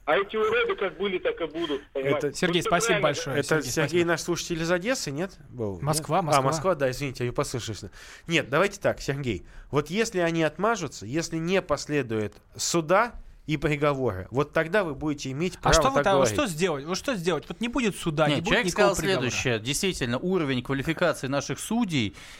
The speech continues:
Speaker 4: а, не то что низкий, а ин-, иногда его, зачастую его просто нет. И одна сплошная коррупция в суде. Вот что хотел сказать человек.
Speaker 2: Ну,
Speaker 4: И, и, и информационным поводом для этого был Мамаев с Кокориным.
Speaker 3: Мгм.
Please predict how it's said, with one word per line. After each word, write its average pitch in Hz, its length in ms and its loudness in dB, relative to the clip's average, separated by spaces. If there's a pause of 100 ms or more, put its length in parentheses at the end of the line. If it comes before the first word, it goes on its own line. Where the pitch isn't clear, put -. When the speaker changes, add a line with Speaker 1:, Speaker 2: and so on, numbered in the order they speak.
(140)
Speaker 4:
а, 131 520 4
не 135 120 0
то 233 120 0
что 214 160 -2
низкий, 175 400 0
а 107 100 4
ин-, 147 320 -2
иногда 143 280 2
его, 131 200 0
зачастую 127 380 -2
его 127 80 0
просто 147 320 -4
нет. 110 320 0
И 107 60 2
одна 120 200 2
сплошная 139 420 -2
коррупция - 480 -4
в - 40 -18
суде. 101 280 -6
Вот 143 220 0
что - 120 -2
хотел 139 300 -2
сказать 127 220 -4
человек. 107 380 0
Speaker 2:
Ну, 170 80 0
Speaker 4:
И, 143 120 4
и, 170 420 0
и 175 60 2
информационным 160 500 -2
поводом 220 340 0
для 127 120 2
этого 165 180 -2
был 170 260 -2 (240)
Мамаев 143 380 2
с - 40 -12
Кокориным. 92 520 -6 (400)
Speaker 3:
Мгм. 127 360 -6